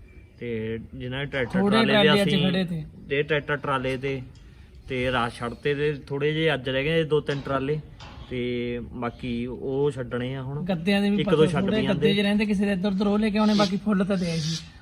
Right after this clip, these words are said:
Speaker 2: ਪਾਲਕੀ ਸਾਹਿਬ ਤੇ
Speaker 1: ਹਾਂਜੀ,
Speaker 2: ਅਰਸ਼ ਵੀਰ
Speaker 1: ਪਾਲਕੀ
Speaker 2: ਤਾਰ
Speaker 1: ਸਾਹਿਬ
Speaker 2: ਲਿਆਂਦੇ।
Speaker 1: ਸਜਾਵਟ
Speaker 2: ਸਾਰੇ
Speaker 1: ਕਰੇ
Speaker 2: ਟਰੈਕਟਰਾਂ
Speaker 1: ਤੇ।
Speaker 2: ਤਾਰ ਲਿਆਂਦੇ।
Speaker 1: ਅੱਛਾ।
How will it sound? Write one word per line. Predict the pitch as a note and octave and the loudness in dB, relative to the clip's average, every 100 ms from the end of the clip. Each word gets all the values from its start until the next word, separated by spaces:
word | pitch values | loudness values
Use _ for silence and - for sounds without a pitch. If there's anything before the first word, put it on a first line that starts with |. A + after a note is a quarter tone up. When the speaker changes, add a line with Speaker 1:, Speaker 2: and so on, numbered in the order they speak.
| - | -6
Speaker 2:
ਪਾਲਕੀ | F3 E3+ E3+ F#3 | 0 0 0 -2
ਸਾਹਿਬ | D#3+ F3+ | 0 0
ਤੇ | F3 | 4
Speaker 1:
ਹਾਂਜੀ, | G3 F#3 | 4 6
Speaker 2:
ਅਰਸ਼ | D3 | 4
ਵੀਰ | G#3 | 6
Speaker 1:
ਪਾਲਕੀ | G#3 G3+ | 6 6
Speaker 2:
ਤਾਰ | F#3+ | 6
Speaker 1:
ਸਾਹਿਬ | F3+ F#3 | 4 2
Speaker 2:
ਲਿਆਂਦੇ। | F#3+ F3+ - - - | 0 -2 -6 -12 -6
Speaker 1:
ਸਜਾਵਟ | C#3+ C3+ | -2 0
Speaker 2:
ਸਾਰੇ | F3+ G#3 | 0 2
Speaker 1:
ਕਰੇ | G#3 | 0
Speaker 2:
ਟਰੈਕਟਰਾਂ | F#3+ G#3+ | 0 0
Speaker 1:
ਤੇ। | G3 | 0
Speaker 2:
ਤਾਰ | F3 | -4
ਲਿਆਂਦੇ। | D#3+ F3 E3+ D#3 C3 | -4 -4 -4 -8 -12
Speaker 1:
ਅੱਛਾ। | B2 B2 | -10 -12